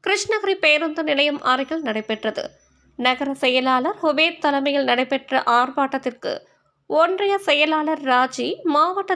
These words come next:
தலைவர் சுபத்ரா, நகர செயலாளர் அப்ரீத், ஒன்றிய செயலாளர்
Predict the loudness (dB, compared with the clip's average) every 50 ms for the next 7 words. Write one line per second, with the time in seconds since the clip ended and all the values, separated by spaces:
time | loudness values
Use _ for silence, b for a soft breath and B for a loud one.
0 | 0 0 2 2 2 2 2 0 0 -2 -2 -6 -4 -2 -2 -4 -4 -2 0 0
1 | 0 0 -2 -10 b b b b b b b b b b 0 0 2 2 2 -2
2 | -2 0 0 0 2 2 2 2 2 2 2 0 -2 0 0 0 0 0 -2 -2
3 | -2 -2 -4 -8 -12 -4 0 2 2 2 2 0 -2 -2 -2 0 0 2 2 4
4 | 2 2 2 0 -2 -2